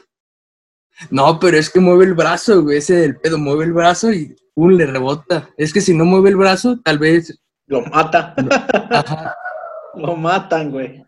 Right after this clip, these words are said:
Speaker 1: Pero, pues, no, es que no, así no, no hubiera tenido, ¿cómo se llama?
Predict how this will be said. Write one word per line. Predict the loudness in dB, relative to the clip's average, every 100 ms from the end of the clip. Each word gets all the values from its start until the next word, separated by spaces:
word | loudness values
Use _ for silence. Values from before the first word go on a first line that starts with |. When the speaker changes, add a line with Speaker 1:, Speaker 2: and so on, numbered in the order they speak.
| 0
Speaker 1:
Pero, | 2 4
pues, | 4 2
no, | 2 0 -4
es | 0
que | 2
no, | 0 -2
así | -4 -6 -2
no, | -2 -2 -4 0
no |
hubiera | 2 2
tenido, | 0 -8 -2 2 2 0 -2 -6 -6 -8 -10 -6
¿cómo | -4
se | -4
llama? | -6